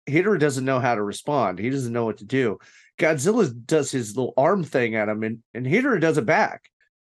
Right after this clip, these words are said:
He's like, "Oh, this is what's going on." So, uh, I think he just kinda reacts to, uh, what, what Go-, Godzilla is doing, and that's why they,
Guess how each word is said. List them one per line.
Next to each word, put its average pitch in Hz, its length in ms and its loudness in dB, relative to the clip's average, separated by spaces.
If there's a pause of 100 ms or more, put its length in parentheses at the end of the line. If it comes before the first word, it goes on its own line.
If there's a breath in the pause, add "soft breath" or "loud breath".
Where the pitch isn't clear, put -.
(140)
He's 139 160 -4
like, 120 320 -4
"Oh, 175 280 4
this 208 220 0
is 185 120 -2
what's 120 260 -2
going 107 340 0
on." 85 320 -4 (380 loud breath)
So, 127 520 2
uh, 120 500 0
I 117 80 -2
think 123 260 -4
he 127 160 -2
just 139 200 -4
kinda 151 260 -2
reacts 120 760 0
to, 127 320 -2
uh, 113 220 2
what, 117 320 -4 (100)
what 117 220 -4
Go-, 123 200 0 (100)
Godzilla 120 500 0
is 98 160 -6
doing, 104 260 -4
and 104 120 -6
that's 110 240 -6
why 110 120 -2
they, 107 400 -4